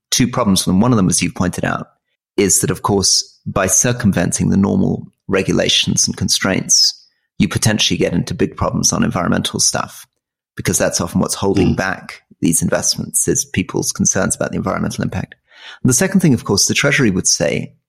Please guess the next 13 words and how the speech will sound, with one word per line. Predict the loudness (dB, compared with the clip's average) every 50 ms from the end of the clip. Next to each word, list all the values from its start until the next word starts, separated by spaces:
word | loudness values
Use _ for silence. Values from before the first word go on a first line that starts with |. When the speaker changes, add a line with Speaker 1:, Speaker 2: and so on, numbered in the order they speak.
| _ _ _ 0
Speaker 1:
is | 0 2 2
that | 0 0 0
often | -2 -2 0 2 2 4
they | 4 4 2
simply | 2 0 -2 -2 -2 -2
displace | 0 0 0 0 -2 -2 0 0 0 2 2 0 0
economic | -2 -2 -2 -2 -2 -2 -2
activity, | -4 -6 -2 -2 -2 -2 0 -2 -4 -6 -6 -6 -4
that | -2 0
a | 0
smarter | 2 2 2 0 0 -2 0 0
move | 0 0 0 -2 -4 -6 -8
is, | -6 -4 -4 -4 -6